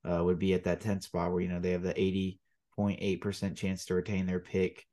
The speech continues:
Um, but, you know, it's, you know, like a four out of five chance, if they do retain their pick, almost, that they probably end up keeping it, uh, at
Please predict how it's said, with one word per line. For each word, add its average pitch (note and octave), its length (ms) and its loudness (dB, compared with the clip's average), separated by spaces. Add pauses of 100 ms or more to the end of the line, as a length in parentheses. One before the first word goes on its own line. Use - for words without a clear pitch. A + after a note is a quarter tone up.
(380)
Um, F2+ 500 0
but, F2+ 440 0 (240)
you F#2 120 -2
know, D#2+ 200 -4 (440)
it's, - 460 -4 (1080)
you F#2+ 80 -4
know, F2 100 -2
like F2+ 140 0
a F2 60 -4
four G2 280 0
out F#2 80 2
of - 80 -6
five F#2 360 4 (360)
chance, F#2 400 -2
if G2+ 180 0
they F#2+ 120 4
do G2 180 2
retain F2+ 340 0
their F2+ 120 -2
pick, F2 220 -2
almost, F2+ 520 -4 (420)
that - 220 -4
they F2+ 220 4
probably F#2 800 2 (420)
end G2 160 2
up - 180 2
keeping F2+ 360 -2
it, - 280 -6 (540)
uh, F2+ 260 2
at F#2+ 200 -2